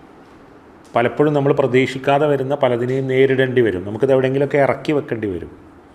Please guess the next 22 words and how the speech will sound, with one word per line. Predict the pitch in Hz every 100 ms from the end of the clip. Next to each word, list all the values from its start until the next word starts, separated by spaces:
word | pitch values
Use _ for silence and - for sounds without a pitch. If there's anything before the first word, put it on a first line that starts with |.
| - - - - - -
നേരത്തെ | 117 113 131
ജ്യോതിക | 127 127 135 143
പറഞ്ഞ | 135 123
പോലെ | 127 127
ഒന്ന് | 127 123 127
എന്നെ | 123
തൊടാൻ | 123 123 117 120
ആരെങ്കിലും | 131 123 120 120
ഉണ്ടായാൽ | 117 117 113 113
മതി | 113 113 107
എന്ന് | 110 107
ഞാൻ | 104
ചിന്തിക്കാറുണ്ട്. | 101 104 98 92 98 92 78 71 - - - - - - - - - -
അല്ലെങ്കിൽ | 110 131 135
ഇത് |
എവിടെയെങ്കിലും | 135 127 135 139
ഒന്ന് | 135 131
ഇറക്കി | 127 117 -
വെച്ചാൽ | 139 127 123
മതിയായിരുന്നു | 123 117 113 110 110 110
എന്ന് | 110
ചിന്തിക്കാറുണ്ട്. | 113 101 92 92 85 80